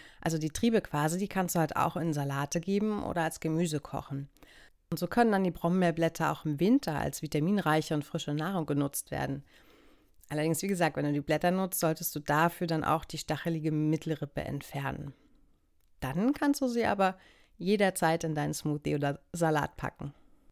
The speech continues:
Was ist da jetzt alles an spannenden Stoffen drin? Also die Beeren strotzen halt vor Vitaminen, also ganz viel Vitamin C und damit stärken sie eben auch das Immunsystem und sie punkten aber auch mit weiteren Vitaminen wie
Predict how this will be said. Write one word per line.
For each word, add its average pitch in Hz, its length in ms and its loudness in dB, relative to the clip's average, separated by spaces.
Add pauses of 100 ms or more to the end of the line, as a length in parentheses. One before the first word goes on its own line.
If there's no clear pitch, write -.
(840)
Was 226 180 -2
ist 202 140 0
da 208 60 8
jetzt 190 140 4
alles 185 240 2
an 165 140 2
spannenden 160 500 0
Stoffen 156 420 -4
drin? 139 460 -2 (640)
Also 170 180 0
die 160 140 0
Beeren 185 640 2 (180)
strotzen 185 640 0
halt 165 200 2
vor - 200 -4
Vitaminen, 151 580 0
also 147 420 -8
ganz 160 220 -2
viel 151 180 -2
Vitamin 147 400 0
C 220 440 2 (800)
und 147 500 -4 (220)
damit 156 300 -4
stärken 156 340 -2
sie 151 120 -4
eben 151 100 0
auch 151 100 -2
das 147 160 -4
Immunsystem 196 800 2
und 160 340 -6 (240)
sie - 140 -4
punkten 196 400 0
aber 156 220 2
auch 151 80 -4
mit 151 200 -4
weiteren 160 440 4
Vitaminen 143 560 0
wie 143 200 -6